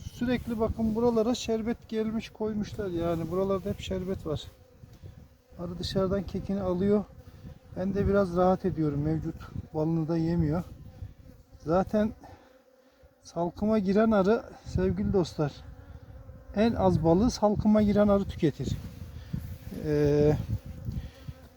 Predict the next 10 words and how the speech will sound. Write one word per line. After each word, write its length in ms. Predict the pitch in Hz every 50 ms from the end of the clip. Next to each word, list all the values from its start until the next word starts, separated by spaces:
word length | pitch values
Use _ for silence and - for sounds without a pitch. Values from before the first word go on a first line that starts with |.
| - - - - - - - - 170 156 151 156
bazı 300 | 165 175 180 170 185 185
arkadaşlarımız 640 | - - 190 190 185 - - 208 208 208 208 196
soruyor, 500 | - - - 185 202 226 240 240 233 - - - - - - 202 185
e, 260 | 175 175 175 175 - - - - - - - - - - - - - - - - - - - - - - - - - - -
bir 140 | 214 233 214
kovanda 540 | - - 214 196 190 185 185 185 185 247 254
on 340 | 254 - 240 226 240 240
on 140 | 247 240 240
iki 240 | 233 - - 233 -
kilo 400 | - 208 190 220 247 277 262